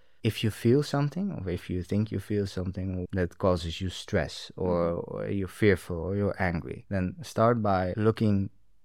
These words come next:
Speaker 1: inward in your body and scanning,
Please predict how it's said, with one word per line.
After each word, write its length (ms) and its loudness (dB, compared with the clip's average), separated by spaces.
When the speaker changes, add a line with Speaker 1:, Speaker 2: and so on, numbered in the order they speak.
Speaker 1:
inward 560 6
in 260 0
your 300 0
body 540 0
and 140 -2
scanning, 680 4